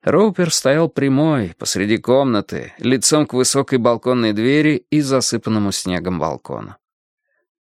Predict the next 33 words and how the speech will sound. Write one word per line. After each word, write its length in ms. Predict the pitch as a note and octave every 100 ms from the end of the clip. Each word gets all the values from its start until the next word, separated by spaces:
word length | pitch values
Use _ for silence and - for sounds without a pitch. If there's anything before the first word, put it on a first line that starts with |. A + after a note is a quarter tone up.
| -
В 60 |
одной 280 | A2+ C#3 F#3
руке 300 | D3+ G#2+ G#2+
он 100 | A2
держал 380 | A2+ A2+ A#2 B2
зеленый 480 | G#2 A#2+ B2 A#2 G#2+
каталог 480 | A2 A2+ A#2 A2 G#2+
аукциона 600 | A2 F2+ - A2 G#2 F#2+
«Сотби», 520 | - D3 B2 G#1+ - _
словно 360 | - - C3 A#2+
это 140 | A#2
был 160 | A2+ A2
сборник 440 | G2 A#2 A2+ G2+
церковных 540 | - G#2+ A2+ A2+ A2
песнопений, 720 | - A2 G#2+ G#2+ - C3+ F#2+ -
по 100 | -
которому 420 | D#2+ F#2 G#2 G2+
он 120 | G2
готовился 540 | F#2+ F#2 G2 F#2 -
петь. 360 | - G#2 D#2 - _ _ _ _ _ -
Другая 400 | B2+ E3+ G3 F#3
рука 280 | F3 E3+
была 220 | D3+ D#3 D3
поднята, 600 | - B2+ A#2 A2 G2 F#2+ _ _ -
как 180 | C#3+
бы 160 | C#3 C#3+
призывая 480 | B2+ A2+ A#2+ A#2+ A#2+
некий 260 | A#2 G#2+ A2
молчащий 520 | G#2 G2+ G#2 - G2+
инструмент 520 | F#2 - G#2 B2+ B2+
в 40 |
глубине 420 | G2+ G#2 G#2 G#2 G2
оркестра — 680 | F#2+ - E2+ - - -